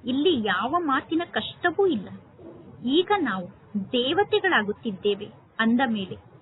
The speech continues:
ನಮ್ಮಲ್ಲಿ ಯಾವುದೇ ಪ್ರಕಾರದ ಅಸುರಿ ಸ್ವಭಾವ ಇರಬಾರದು. ನೀವೀಗ ಯಾರ ಮೇಲೂ ಕ್ರೋಧವನ್ನು ಮಾಡಬಾರದು, ಯಾರಿಗೂ ದುಃಖವನ್ನು ಕೊಡಬಾರದು. ಯಾವುದೇ ವ್ಯರ್ಥ ಮಾತನ್ನು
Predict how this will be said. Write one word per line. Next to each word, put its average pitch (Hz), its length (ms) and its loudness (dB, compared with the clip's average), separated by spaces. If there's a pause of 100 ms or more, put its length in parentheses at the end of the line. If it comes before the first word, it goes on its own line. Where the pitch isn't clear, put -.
(280)
ನಮ್ಮಲ್ಲಿ 240 580 0 (600)
ಯಾವುದೇ 247 720 2
ಪ್ರಕಾರದ 220 600 -2 (420)
ಅಸುರಿ 359 480 2
ಸ್ವಭಾವ 220 680 0
ಇರಬಾರದು. 196 640 -4 (1200)
ನೀವೀಗ 262 520 2 (400)
ಯಾರ 220 380 2
ಮೇಲೂ 233 340 0 (340)
ಕ್ರೋಧವನ್ನು 381 680 4
ಮಾಡಬಾರದು, 190 720 -4 (540)
ಯಾರಿಗೂ 240 680 0
ದುಃಖವನ್ನು 370 560 -2
ಕೊಡಬಾರದು. 190 680 -6 (800)
ಯಾವುದೇ 294 540 2
ವ್ಯರ್ಥ 233 440 -4
ಮಾತನ್ನು 233 560 -2